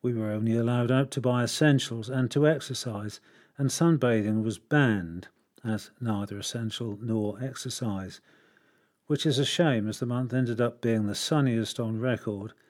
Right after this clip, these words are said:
with a whopping three and a half hours a day more sunshine than normal. Josh Johnson from Lingwood played the piano for twenty-four hours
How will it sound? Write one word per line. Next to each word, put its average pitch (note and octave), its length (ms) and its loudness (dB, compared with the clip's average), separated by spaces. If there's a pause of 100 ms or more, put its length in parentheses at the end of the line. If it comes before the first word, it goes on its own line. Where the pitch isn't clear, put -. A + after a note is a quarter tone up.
(300)
with B2+ 180 -2
a B2 60 2
whopping C3 480 0
three C#3+ 280 0
and C3+ 140 2
a B2 60 2 (120)
half D3 320 0
hours C#3+ 300 -2
a A#2+ 100 0
day C3 340 0
more G2 280 -2
sunshine A2 680 -4
than B2 260 -4
normal. G2 540 -4 (2000)
Josh - 420 0 (140)
Johnson D#3 460 4
from G#2+ 260 -4
Lingwood C3 420 2
played A#2 280 -2
the A#2 80 -4
piano B2+ 420 2
for G#2+ 340 -4
twenty-four B2+ 640 0
hours A2+ 340 -6